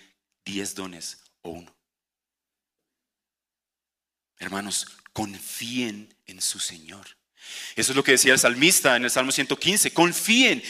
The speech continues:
E-, e-, él no es como estos ídolos mudos que no tienen nada que decir. Él sí tiene mucho que decir a su iglesia. Hermanos, si medimos la utilidad en la iglesia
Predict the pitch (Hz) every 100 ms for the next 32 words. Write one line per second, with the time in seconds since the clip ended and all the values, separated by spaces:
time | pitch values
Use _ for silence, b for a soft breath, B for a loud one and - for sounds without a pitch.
0 | B B 151 160 151 190 190 208 226 226
1 | - 196 190 - 202 202 196 196 160 175
2 | 196 190 - 165 190 196 208 190 196 202
3 | 160 143 220 - B B B 175 220 190
4 | 180 - 175 160 160 175 170 165 127 -
5 | 127 123 127 117 117 - - _ _ _
6 | _ _ _ _ _ _ _ _ _ 98
7 | 104 120 113 - - B B B B -
8 | - 135 131 123 127 185 202 160 - -
9 | 120 120 117 113 - 117 107 107 131 160
10 | 160 139 110 110 110 101 - 85